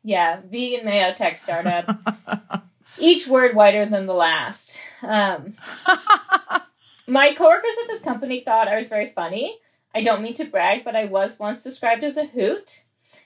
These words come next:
Speaker 1: And
Speaker 2: <laughs>
Speaker 1: they were the world experts on funny because they were men.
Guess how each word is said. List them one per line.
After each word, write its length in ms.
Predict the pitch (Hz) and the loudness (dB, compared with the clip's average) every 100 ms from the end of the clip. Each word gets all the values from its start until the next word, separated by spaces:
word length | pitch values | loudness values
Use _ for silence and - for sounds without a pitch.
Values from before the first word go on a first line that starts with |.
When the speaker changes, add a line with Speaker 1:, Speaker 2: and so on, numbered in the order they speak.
| _ _ _ - | _ _ _ -6
Speaker 1:
And 500 | 240 233 226 226 330 - 427 - - - - 415 | 0 2 4 4 2 2 0 2 0 0 -4 -4
Speaker 2:
<laughs> 760 | - 403 - _ _ - 226 | -4 -10 -10 _ _ -20 -4
Speaker 1:
they 280 | 262 269 330 466 453 | 6 6 6 2 -2
were 180 | 294 320 | -4 -2
the 100 | 311 | 0
world 280 | 247 247 214 | -2 0 0
experts 400 | 214 - 240 226 | 0 -2 -10 -8
on 160 | 202 214 | -8 -6
funny 400 | 202 190 202 190 | -8 -8 -8 -12
because 340 | 196 226 220 | -8 -8 -8
they 160 | 220 208 | -8 -2
were 220 | 208 226 | 0 0
men. 500 | 196 160 - 104 | -2 -2 -4 -12